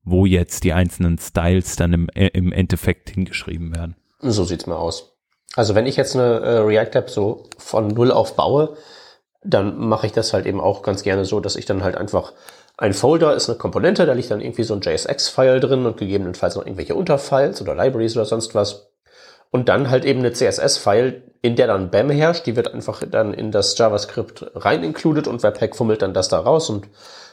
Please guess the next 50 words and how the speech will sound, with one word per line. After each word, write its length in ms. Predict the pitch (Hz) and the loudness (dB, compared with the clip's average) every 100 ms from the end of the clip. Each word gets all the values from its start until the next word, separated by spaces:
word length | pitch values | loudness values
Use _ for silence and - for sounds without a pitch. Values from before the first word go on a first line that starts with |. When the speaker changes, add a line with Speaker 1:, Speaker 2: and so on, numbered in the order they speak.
| - | -6
Speaker 2:
packt 200 | 123 104 | -4 -4
das 100 | 104 | -4
eine 180 | 95 | -4
hier 240 | 101 156 139 | 0 2 2
hin, 100 | 123 | 2
das 140 | 110 | 0
andere 320 | - 104 92 | 0 0 2
dahin. 360 | 90 104 98 95 - - - | 2 2 0 -6 -12 -20 -4
Dann 140 | 98 | -4
ist 180 | - 170 | 0 2
es 140 | 160 - | 2 0
zwar 200 | 123 101 | 0 0
getrennt, 640 | - - 127 143 - - _ | -2 0 0 0 -6 -18 _
weil, 420 | 107 90 87 85 - | 0 2 2 -4 -2
ne, 120 | 139 | -2
das 200 | - - - 87 | 0 -4 -4 -16
Markup, 600 | 95 98 107 117 - - _ _ _ | -2 -2 2 0 -2 -20 _ _ _
das, 220 | - 139 - | -8 -8 -8
und 280 | - 151 | -6 -4
das 160 | - 98 | -4 0
JavaScript, 760 | 113 131 151 - 180 - - 123 | 2 2 0 0 -2 -2 -6 -2
ne, 180 | - - | -2 0
auch 180 | 110 - | 0 2
schon 220 | - 143 | 0 0
vermischt 560 | - 101 139 - - - | 0 0 2 0 -4 -4
im 240 | 151 139 | 0 0
Rahmen 380 | - - 131 139 | -2 0 0 0
von 180 | 139 127 | -4 2
J 120 | 120 | 4
S 160 | 120 | 4
X, 240 | 98 135 - - - - | 2 -2 -6 -16 -20 -2
Speaker 1:
Mhm. 60 | |
Speaker 2:
liegen 220 | 120 156 131 | 0 0 0
im 180 | 120 52 | 0 0
einen 300 | 107 170 160 | 0 0 0
und 100 | 123 | -2
das 160 | - | 0
C 100 | 117 | 2
S 120 | 107 | 2
S 100 | 104 | 2
im 100 | 107 | 0
anderen, 380 | 80 160 135 127 | 2 2 4 2
aber 160 | 110 104 | 2 0
das 120 | 110 | 0
ist 200 | 110 - | -2 -2
die, 200 | 107 95 | -8 -2
eigentlich 280 | 104 110 107 | -2 0 -2
nur 120 | 120 | -2
sozusagen 640 | 120 - 104 104 98 90 85 _ _ _ - - _ _ _ _ _ 113 | -2 -2 0 2 2 -2 -8 _ _ _ -20 -20 _ _ _ _ _ 0
eine 360 | 135 123 - | 4 2 0